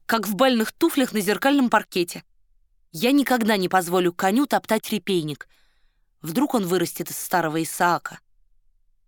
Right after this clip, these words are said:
Третий день Варя работала с Фандориным. Надо было вызволять Петю,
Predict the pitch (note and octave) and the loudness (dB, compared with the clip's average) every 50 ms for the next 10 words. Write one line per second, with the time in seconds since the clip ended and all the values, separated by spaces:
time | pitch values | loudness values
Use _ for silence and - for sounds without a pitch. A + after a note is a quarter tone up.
0 | _ _ _ _ _ _ _ _ _ _ _ _ _ _ _ _ _ _ _ _ | _ _ _ _ _ _ _ _ _ _ _ _ _ _ _ _ _ _ _ _
1 | _ _ _ _ _ _ _ _ _ _ _ _ _ _ _ _ _ _ _ _ | _ _ _ _ _ _ _ _ _ _ _ _ _ _ _ _ _ _ _ _
2 | _ _ _ _ _ _ _ _ _ - G#3+ G3 C4+ D4 - - C#4 G#3+ F3+ G3+ | _ _ _ _ _ _ _ _ _ -6 -2 -2 0 0 0 -2 -2 -2 0 0
3 | A#3 B3 A#3+ G3 F3+ G#3 A3+ A3+ G#3+ F3+ F3+ E3+ E3+ E3+ - A3+ G#3 G#3+ - - | 0 0 0 2 2 2 2 2 2 2 0 0 0 -2 -4 -4 -4 -4 -4 -4
4 | - G3+ G3+ G3+ F3+ F3+ E3 D3 C#3+ C#3+ C#3 - - _ _ _ _ _ _ _ | -2 -2 -2 0 0 -2 -2 -2 -4 -6 -10 -12 -14 _ _ _ _ _ _ _
5 | _ _ _ _ _ _ - G3 G#3+ A#3+ G#3+ G#3+ F3+ F#3+ G#3+ G3+ F#3+ E3+ F#3+ E3+ | _ _ _ _ _ _ -2 0 0 2 2 0 0 2 2 2 2 0 -2 0
6 | F3 F#3+ F#3+ F#3+ F3+ E3 - - - - C4 D4+ - - D#4+ D4+ | 2 2 2 2 2 0 -2 -4 -4 -2 -2 -2 0 -2 -2 -4